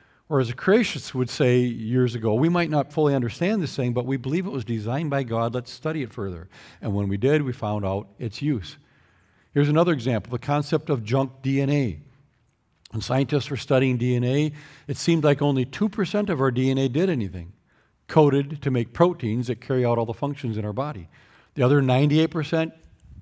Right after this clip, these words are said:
it's junk, not doing anything. Well, they studied it further.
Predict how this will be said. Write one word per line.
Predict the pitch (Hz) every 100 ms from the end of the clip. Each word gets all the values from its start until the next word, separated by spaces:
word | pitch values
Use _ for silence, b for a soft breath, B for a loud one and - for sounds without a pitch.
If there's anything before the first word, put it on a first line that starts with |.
| _
it's | -
junk, | - 123 - -
not | 127 139
doing | 131
anything. | 107 87 80 92 _ b b b b b b b
Well, | 113
they | 98 104
studied | - 139 139 123
it | 104
further. | 113 98 107 120